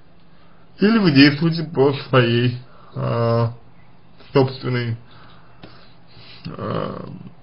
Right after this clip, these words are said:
схеме. То есть вот этот момент, а, он нуждается в определении. Этот момент нуждается в том, чтобы вы его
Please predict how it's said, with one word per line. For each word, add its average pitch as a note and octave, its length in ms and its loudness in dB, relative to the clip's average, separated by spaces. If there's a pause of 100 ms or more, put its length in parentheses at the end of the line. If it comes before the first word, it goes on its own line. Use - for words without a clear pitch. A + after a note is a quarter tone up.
(240)
схеме. - 360 0 (2250)
То B2+ 80 4
есть B2+ 120 2
вот D3+ 120 4
этот B3 180 6
момент, C#3+ 460 0 (1080)
а, B2 220 -6
он D#3+ 320 -4 (340)
нуждается C3 800 0
в C3 60 2
определении. C3+ 760 -4 (1700)
Этот F#3 240 2
момент E3 560 2
нуждается C3 580 0
в C#3+ 120 -6
том, E3+ 240 -4
чтобы C3+ 400 -6
вы D#3 380 0 (760)
его D3 720 0